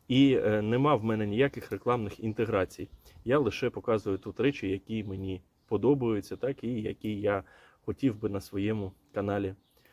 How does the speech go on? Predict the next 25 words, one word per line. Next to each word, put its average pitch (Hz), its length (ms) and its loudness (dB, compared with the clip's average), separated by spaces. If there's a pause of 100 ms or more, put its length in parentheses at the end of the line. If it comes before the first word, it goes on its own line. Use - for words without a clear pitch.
(180)
бачити. 113 540 2 (380)
Е, 113 140 6
тому 147 360 4
ви 131 160 6
є 123 260 4
єдиним 139 480 2
моїм 117 480 2
джерелом 123 560 4 (140)
натхнення. 113 680 2
Тому, 143 240 0
шановні 127 380 -2
глядачі, 107 400 -4
будь 101 180 -6
ласка, 117 400 2
ставте - 460 0
палець 104 500 0
вгору, 151 380 0
залишайте 104 540 -2
вподобайку, 113 680 -2
залишайте 104 500 -4
свій - 200 -8
коментар. 104 540 -2 (960)
Також 127 320 2
напишіть 127 460 0
мені, 120 240 -4